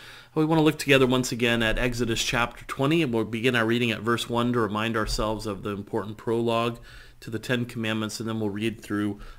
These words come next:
verse twenty-one. So let's pay careful attention, for this is God's own Word.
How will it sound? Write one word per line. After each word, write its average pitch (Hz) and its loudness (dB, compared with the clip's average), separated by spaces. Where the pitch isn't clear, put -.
verse 104 0
twenty-one. 95 -8
So - -2
let's 131 0
pay 135 0
careful 120 0
attention, 98 -6
for - -12
this 101 -6
is 95 -12
God's 92 -6
own 87 -10
Word. 92 -6